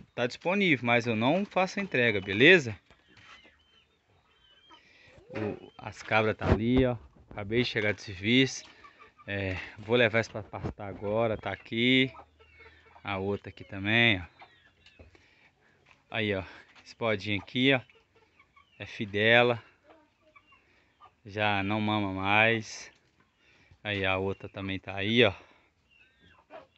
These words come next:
Vou levar tudo pra pastar, comer um capinzinho, já comeu ração, beberam água. Agora eu vou levar pra comer uma graminha também.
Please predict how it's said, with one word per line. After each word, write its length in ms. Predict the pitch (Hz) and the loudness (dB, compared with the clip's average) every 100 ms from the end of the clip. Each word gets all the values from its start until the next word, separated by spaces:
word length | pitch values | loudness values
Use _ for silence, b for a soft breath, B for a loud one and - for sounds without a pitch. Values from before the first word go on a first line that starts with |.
| _ - | _ -12
Vou 80 | |
levar 280 | 104 101 107 | -8 -4 -6
tudo 160 | - 117 | -8 -10
pra 120 | 117 | -10
pastar, 880 | - 98 - - 98 101 110 117 104 _ _ | -8 -10 -10 -12 -4 2 4 2 0 _ _
comer 200 | 107 101 | -10 -10
um 40 | |
capinzinho, 580 | 98 101 107 98 92 117 | -8 -12 -8 -8 -4 -4
já 140 | 113 113 | -2 -4
comeu 240 | 107 104 | -6 -6
ração, 800 | 101 98 - - 107 113 123 127 b b b b b b b - - | -6 -8 -10 -8 -2 0 0 -2 b b b b b b b -20 -16
beberam 340 | 95 101 98 | -8 -6 -4
água. 500 | 98 107 120 127 131 117 | 2 6 6 4 -4 -4
Agora 300 | - 101 101 | -12 -6 -4
eu 40 | 107 | -2
vou 80 | 117 | 0
levar 220 | 117 113 | 0 -2
pra 100 | 123 | -4
comer 220 | - 123 | -6 -6
uma 180 | 123 127 | -2 -2
graminha 520 | 127 135 123 120 117 | 0 0 0 0 -2
também. 360 | 127 110 98 | -4 -6 -6